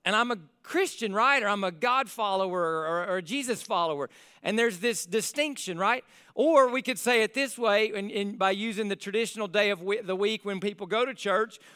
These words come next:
there's the Sunday, who I am on Sunday, what I do on Sunday, and then there's the rest of the week, and they're not related or they're not connected.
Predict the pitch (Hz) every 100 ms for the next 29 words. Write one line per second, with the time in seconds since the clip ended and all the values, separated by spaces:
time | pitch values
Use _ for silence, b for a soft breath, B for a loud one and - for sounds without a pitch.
0 | B - 214 165 175 - 214 226 240 233
1 | 220 208 208 208 196 - 214 226 240 202
2 | 196 190 214 226 226 - 220 226 254 233
3 | B B B 214 247 247 202 240 277 294
4 | - 214 202 196 226 - _ 214 226 240
5 | 247 247 247 254 254 233 240 226 240 269
6 | 285 226 214 226 b b b - 226 233
7 | 233 226 226 226 - - 247 254 285 -
8 | - 160